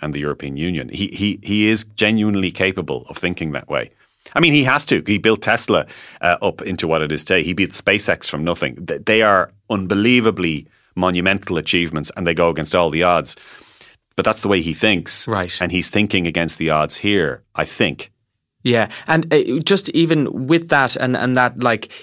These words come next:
Speaker 2: you know, that he's almost in his mind, he's, he's ranking himself higher than the European Commission,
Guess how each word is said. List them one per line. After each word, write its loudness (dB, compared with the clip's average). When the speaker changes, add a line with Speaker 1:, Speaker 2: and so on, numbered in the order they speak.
Speaker 2:
you -4
know, 0
that -2
he's -4
almost -2
in -2
his -4
mind, 2
he's, -4
he's -6
ranking 0
himself -2
higher 2
than 0
the 2
European 0
Commission, -2